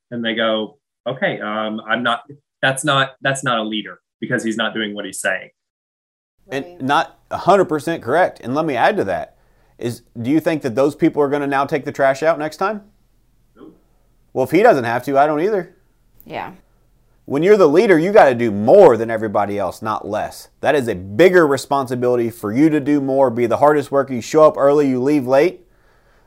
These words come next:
Speaker 2: Being a leader isn't sitting back and putting your fucking feet on the table or sipping Mai Tais on the beach. That's what you see on fucking Instagram, that they, you sell you a fucking course.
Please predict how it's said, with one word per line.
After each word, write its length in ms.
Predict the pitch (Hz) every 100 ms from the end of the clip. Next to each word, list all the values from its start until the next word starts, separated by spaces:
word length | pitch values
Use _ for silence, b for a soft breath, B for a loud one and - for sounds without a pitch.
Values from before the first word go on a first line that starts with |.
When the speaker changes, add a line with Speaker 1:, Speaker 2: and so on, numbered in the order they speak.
| _
Speaker 2:
Being 220 | 110 196 196
a 140 | 151
leader 340 | 139 190 156
isn't 320 | 143 156 151 127
sitting 260 | 170 139
back 220 | 147 147
and 100 | 135
putting 200 | 131 147
your 80 | 139
fucking 340 | - 143 139 107
feet 240 | - 156
on 140 | 139
the 60 | 120
table 280 | 120 120 120
or 160 | 110
sipping 300 | 107 143 131
Mai 200 | 123 135
Tais 280 | 135 123 120
on 100 | 113
the 60 | 95
beach. 440 | 120 117 - - _ _ _ _ _ _ _ _ _ _ _ -
That's 180 | 143 151
what 140 | 190
you 80 | 156
see 140 | 165
on 120 | 160 147
fucking 280 | 160 151
Instagram, 580 | 131 151 - 98 95 90 - _ _ _ _ _
that 320 | 117 107 -
they, 180 | 117 117 - -
you 220 | 127 113
sell 300 | - - 143
you 100 | 139
a 60 | 117
fucking 320 | - 135 104
course. 500 | - 127 82 - -